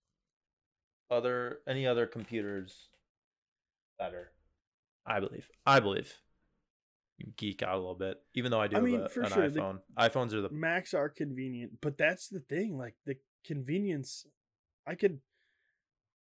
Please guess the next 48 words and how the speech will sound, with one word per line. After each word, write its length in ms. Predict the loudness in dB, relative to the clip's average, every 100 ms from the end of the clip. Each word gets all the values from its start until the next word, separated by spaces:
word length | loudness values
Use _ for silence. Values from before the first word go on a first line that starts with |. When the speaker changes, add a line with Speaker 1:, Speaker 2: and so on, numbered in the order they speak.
| _ _ -4
Speaker 2:
I 80 | -2
could 160 | 0 4
open 300 | 6 6 2
my 140 | 0
computer 440 | -2 -6 -4 -4
from 180 | -4 -4
my 120 | -4 -4
Apple 280 | -4 -4
Watch, 400 | -6 -6 -8 -16 -20 _ _ _ _ _
unlock 400 | -8 -4 -4 -6
it, 160 | -8 -14 _ _ _ _ _ _
then 120 | -2 0
I 60 |
could 140 | -2 0
AirDrop 400 | 0 2 0 0
something 260 | -4 -6 -8
to 80 | -6
my 120 | -6
phone 320 | -4 -4 -4
or 100 | -8
text 240 | -8 -10 -10
it 120 | -12
to 80 | -12
my 100 | -12
phone 240 | -10 -10 -10
and 140 | -14
send 160 | -12 -14
it 100 | -14
to 60 | -14
somebody 240 | -14 -12
else. 220 | -14 -14 -12
Like, 240 | -12 -12 _ _ _ 0
Speaker 1:
That's 160 | 2 2
pretty 260 | 2 0 0
cool. 300 | -6 -12 -12 -10
Yeah. 60 |
Speaker 2:
th-, 100 | -10 -10
there's 240 | -8 -6 0
no 200 | 4 4
other 160 | 4
device 640 | 0 -2 -4 -4 -6 -16 -18 _ -20 -20 _
setup 520 | -16 -6 -2 -2 -2 -4
that 140 | -4
you 80 | -6
could 120 | -8
do 120 | -6
that 160 | -4 -6
with. 160 | -14